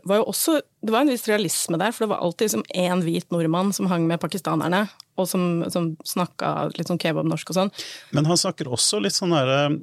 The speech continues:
Speaker 2: altså, eh, han ser jo ut som han ser ut, litt sånn der, eh, jeg vet ikke om det er seilersko, men han er litt sånn seilersko-dude, da. Eh, han ser ut som en sånn marinabestyrer fra nittitallet. Han snakker litt sånn der, eh, nei, og man, man glemmer jo ofte det at det,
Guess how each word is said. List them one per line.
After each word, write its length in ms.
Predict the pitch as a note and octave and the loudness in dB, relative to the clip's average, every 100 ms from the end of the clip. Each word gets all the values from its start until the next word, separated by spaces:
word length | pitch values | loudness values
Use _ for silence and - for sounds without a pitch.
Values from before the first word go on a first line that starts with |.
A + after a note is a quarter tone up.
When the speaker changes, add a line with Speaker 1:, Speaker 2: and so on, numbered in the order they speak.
| C#3+ | 0
Speaker 2:
altså, 400 | C#3+ D3 C#3+ C3+ | 2 2 2 0
eh, 280 | B2+ B2+ C3+ | 0 0 2
han 160 | D3 | 2
ser 180 | - C3 B2 | 2 2 4
jo 100 | A#2 | 2
ut 180 | - - A#2+ G#2+ | -2 -4 0 0
som 160 | B2+ | 2
han 120 | A#2+ A2 | 2 2
ser 160 | A#2 | 2
ut, 240 | G#2+ C3 - | 2 0 -2
litt 240 | A#2 A2+ | -2 0
sånn 160 | - A2 | 0 0
der, 80 | G#2 | 0
eh, 400 | G#2+ G#2+ G#2 G#2 | 0 0 0 -2
jeg 20 | |
vet 60 | G#2+ | -2
ikke 80 | A2 | -2
om 40 | G#2+ | 0
det 80 | |
er 100 | G2+ | 0
seilersko, 460 | - G#2+ G2 - A2 | 0 0 -2 -2 0
men 100 | A#2 | 0
han 120 | A#2 | 0
er 20 | A2 | 0
litt 80 | G#2+ | -2
sånn 80 | G#2 | -2
seilersko-dude, 880 | - G2+ F#2+ - A2 G#2+ C3 E3 F3 | -2 -4 -4 -4 -6 -2 0 2 2
da. 160 | E3 G#2 - | 0 -2 -12
Eh, 560 | - B2 A#2 A2+ A2+ A2+ | -2 0 0 0 0 0
han 100 | A2+ | 0
ser 180 | A#2+ | 0
ut 60 | A2 | 0
som 80 | A#2 | 0
en 60 | A2 | 0
sånn 120 | A2 A2 | 2 2
marinabestyrer 880 | A2+ G2 F#2+ F#2+ G2 - G2 B2 D3 | 0 0 -2 0 -2 -2 -2 0 0
fra 300 | C3 A#2+ A2+ | 0 -2 0
nittitallet. 340 | A2 G#2+ G2+ A2+ B2+ | 0 -2 -2 0 -2
Han 80 | |
snakker 400 | - B2+ - A#2+ A#2+ | -2 -6 -6 -4 -4
litt 160 | B2+ - | -4 -4
sånn 160 | A#2+ | -2
der, 160 | A2 G2+ G#2+ A2 | -2 0 0 0
eh, 40 | |
nei, 160 | A2 A#2 G#2 | 0 -2 0
og 80 | A#2 | 0
man, 200 | B2 C3 | 2 2
man 100 | C3+ | 0
glemmer 400 | - D3+ B2+ A2+ | 0 0 2 0
jo 80 | B2+ | -2
ofte 160 | - | -4
det 160 | B2 A2+ | -2 -2
at 100 | A#2+ | 0
det, 140 | A#2+ | 0